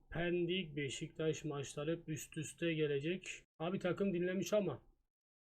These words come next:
Ben Diamonde ile L-, Kovil'i de değiştirmek istiyorum bu maç için. Hatta şöyle yapalım. Pendik'i yeneriz diye düşünüyorum. Manchester maçı Avrupa'da tamam devam maçı. O yüzden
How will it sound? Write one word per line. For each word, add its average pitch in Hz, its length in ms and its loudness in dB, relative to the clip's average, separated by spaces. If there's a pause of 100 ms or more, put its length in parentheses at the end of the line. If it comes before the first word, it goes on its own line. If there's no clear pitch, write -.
(720)
Ben 170 180 2
Diamonde 175 520 2
ile 175 360 2
L-, 160 240 -2 (460)
Kovil'i 160 340 2
de 156 120 2
değiştirmek 151 500 -4
istiyorum 135 420 -4
bu 131 80 -4
maç 127 240 -8
için. 156 260 -8 (1000)
Hatta 160 500 -4 (480)
şöyle 170 180 2
yapalım. 165 480 0 (140)
Pendik'i 175 680 0
yeneriz 151 500 2
diye 165 180 2
düşünüyorum. 160 580 0
Manchester 160 580 0
maçı 156 340 0
Avrupa'da 160 600 2
tamam 151 400 2
devam 156 280 2
maçı. 156 320 -2
O 151 140 2
yüzden 156 340 0